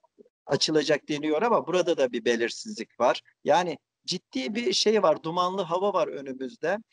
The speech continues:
E, dumanlı havanın ya-, veya bu du-, e, bu sisli ve dumanlı havanın arkasında herhangi bir ışık görünmüyor.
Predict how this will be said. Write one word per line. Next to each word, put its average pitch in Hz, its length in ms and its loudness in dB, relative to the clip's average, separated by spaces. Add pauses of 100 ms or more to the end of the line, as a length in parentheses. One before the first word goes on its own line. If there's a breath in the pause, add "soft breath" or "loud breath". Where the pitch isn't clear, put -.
(320 soft breath)
E, 127 120 -8
dumanlı 175 360 4
havanın 175 600 2
ya-, 135 260 -2
veya 151 300 2
bu 170 40 -6
du-, 170 280 -8
e, 131 340 -4
bu 190 80 -2
sisli - 520 -4
ve 165 140 0
dumanlı 160 340 2
havanın 160 360 0
arkasında 160 800 -2
herhangi 156 500 0
bir 151 120 -2
ışık - 320 -4
görünmüyor. 147 720 -4